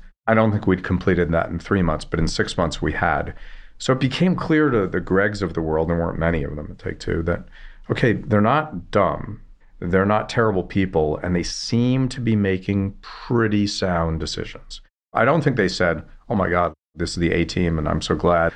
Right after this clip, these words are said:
Wow, I just love Strauss. I can't wait to have a cocktail with him." And it was none of that. It was,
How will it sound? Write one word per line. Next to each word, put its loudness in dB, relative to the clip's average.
Wow, 4
I 4
just 0
love 2
Strauss. 0
I -2
can't 0
wait 0
to 0
have 2
a -4
cocktail 0
with 2
him." 2
And 0
it -10
was 2
none 2
of 0
that. 0
It -2
was, 0